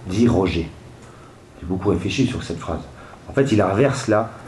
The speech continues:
son vrai prénom et son surnom, comme s'il était devenu ce surnom et comme s'il n'existait plus qu'avec cette identité de rue. « L'Indien, dit Roger. » Il me l'a répété plusieurs fois, il n'avait pas conscience qu'il inversait ça.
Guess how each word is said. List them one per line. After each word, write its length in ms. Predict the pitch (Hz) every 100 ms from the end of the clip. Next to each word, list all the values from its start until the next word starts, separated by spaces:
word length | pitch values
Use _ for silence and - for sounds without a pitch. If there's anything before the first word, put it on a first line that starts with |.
| -
son 200 | - 90
vrai 200 | 87 110
prénom 440 | 120 98 104 135 127
et 80 | 92
son 160 | 104
surnom, 420 | 98 98 104 120 123
comme 180 | 123
s'il 220 | 120 - 113
était 180 | 113
devenu 480 | 107 113 117 143 170
ce 160 | 165 127
surnom 460 | - 98 127 160
et 20 | 127
comme 160 | 131
s'il 200 | 127 123
n'existait 480 | 113 92 117 - 117
plus 360 | - 156 180 180 - - - -
qu'avec 300 | 113 151 160
cette 220 | 107 104
identité 400 | 107 104 - 107
de 80 | 90
rue. « 140 | 87 - - - -
L'Indien, 500 | 92 104 92 101 120 135 85
dit 200 | 101 110 -
Roger. » 380 | - 90 82 80 - 92
Il 60 |
me 40 | 90
l'a 80 |
répété 340 | 92 90 113 127
plusieurs 300 | 120 92 90
fois, 160 | 165
il 80 | 139
n'avait 120 | 85
pas 100 | 82
conscience 340 | 90 87 156 135
qu'il 160 | 98
inversait 420 | 87 82 80 - -
ça. 200 | -